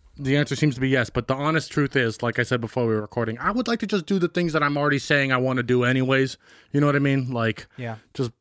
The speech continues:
Speaker 2: What are those
Speaker 1: be-,
Speaker 2: things?
Speaker 1: being better at this podcast and, like, like, okay, so check this out. Let's get,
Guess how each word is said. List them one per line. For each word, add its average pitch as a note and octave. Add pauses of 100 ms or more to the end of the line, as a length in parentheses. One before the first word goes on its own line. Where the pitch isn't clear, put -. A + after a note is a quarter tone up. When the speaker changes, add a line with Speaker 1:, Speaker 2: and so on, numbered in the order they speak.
(760)
Speaker 2:
What F3
are F#3+
those G3
Speaker 1:
be-, A#3
Speaker 2:
things? D3+
Speaker 1:
being C3
better C3
at B2+
this B2
podcast B2 (240)
and, A#2+
like, A2 (320)
like, D3
okay, D3
so B2+
check D3+
this D3
out. G2
Let's B2+
get, -